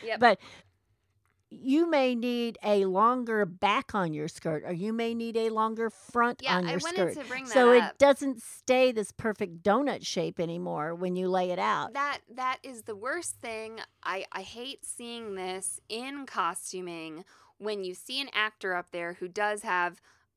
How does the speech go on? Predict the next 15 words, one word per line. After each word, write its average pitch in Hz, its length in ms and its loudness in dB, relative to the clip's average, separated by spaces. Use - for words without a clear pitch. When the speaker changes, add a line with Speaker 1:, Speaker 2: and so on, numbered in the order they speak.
Speaker 1:
like, 170 380 -4
a 175 100 -4
shelf-like 208 800 -2
or, 175 80 -4
like, 170 180 -4
a, 160 140 -4
a 185 120 -2
bum 185 340 -4
that - 140 -12
just, 185 220 -8
Speaker 2:
Mm-hmm. 208 120 -10
Speaker 1:
you 202 100 -8
know, 165 140 -8
sticks - 320 -10
out. 175 380 -2